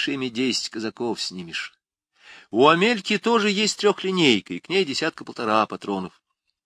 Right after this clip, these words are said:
Называют еще многих крестьян, у которых припрятано оружие, спорят, но сходятся на одном: не на всех можно полагаться. «Не дошло у их досыть», кратко поясняет Андрей.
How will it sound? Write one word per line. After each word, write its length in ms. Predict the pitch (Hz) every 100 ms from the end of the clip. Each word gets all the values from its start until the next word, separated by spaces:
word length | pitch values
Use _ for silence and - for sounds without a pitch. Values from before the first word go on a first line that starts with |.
| _ -
Называют 400 | 92 107 135 131
еще 440 | 131 - 127 139
многих 440 | 151 160 147 156 -
крестьян, 680 | 147 143 - - 127 113 95 - - -
у 100 | 95
которых 300 | 104 98 -
припрятано 760 | 98 92 95 110 120 107 98
оружие, 440 | 92 127 127 101 85 _ -
спорят, 680 | - - 131 196 185 165 _ _ -
но 200 | 95 92
сходятся 800 | - - 135 190 170 160 - 143
на 160 | 117
одном: 400 | 107 98 117 104 -
не 140 | 80
на 140 | 87 87
всех 480 | - - 123 104 -
можно 440 | 78 87 85 80 _
полагаться. 560 | - 82 80 85 - - _ _ _ _ _ -
«Не 180 | 92 117
дошло 880 | 131 143 - 135 156 170 170 170 165 156
у 60 | 151
их 420 | 151 143 107 92
досыть», 840 | 120 135 120 - 117 110 - - -
кратко 460 | - 101 104 -
поясняет 500 | - 90 - 98 98
Андрей. 380 | 87 87 92